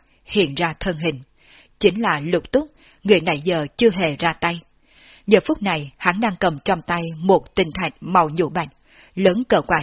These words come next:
trứng chim, phát sáng lấp lánh. Cuối cùng, cũng đã có minh linh chi tinh trong tay. Có vật này, về sau vừa cắt ải tiếp theo sẽ đỡ hơn nhiều. Lục Túc đánh giá vật trong tay một chút, cũng vừa lòng gật đầu.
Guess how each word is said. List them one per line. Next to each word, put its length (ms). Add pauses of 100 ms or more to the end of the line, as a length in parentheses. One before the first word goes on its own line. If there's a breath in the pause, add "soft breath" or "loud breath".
trứng 200
chim, 280 (180)
phát 240
sáng 340
lấp 220
lánh. 260 (920 soft breath)
Cuối 160 (100)
cùng, 220 (400 soft breath)
cũng 200
đã 120
có 140
minh 300
linh 180
chi 260
tinh 180
trong 220
tay. 240 (480 soft breath)
Có 80 (100)
vật 160
này, 240 (320 soft breath)
về 220
sau 280
vừa 160
cắt 200
ải 160 (100)
tiếp 180
theo 160 (160)
sẽ 180 (100)
đỡ 140
hơn 200
nhiều. 200 (920 soft breath)
Lục 240
Túc 140
đánh 200
giá 160
vật 200 (100)
trong 220
tay 140
một 240
chút, 140 (320)
cũng 220
vừa 100
lòng 320
gật 180
đầu. 240